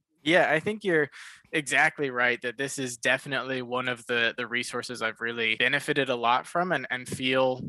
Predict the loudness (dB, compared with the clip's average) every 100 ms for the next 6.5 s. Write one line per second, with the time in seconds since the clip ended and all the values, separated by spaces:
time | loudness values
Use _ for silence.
0 | -10 -4 -2 0 0 0 0 2 2 -2
1 | -4 -2 -2 -4 -8 -8 0 2 4 2
2 | -2 -8 -6 -4 -4 -8 -6 -4 -6 -2
3 | 2 2 0 -10 -10 -8 -2 0 0 -4
4 | -20 -20 -6 -2 0 0 4 2 2 _
5 | -2 4 4 4 -2 -4 -6 -4 0 0
6 | 2 2 2 -4 -16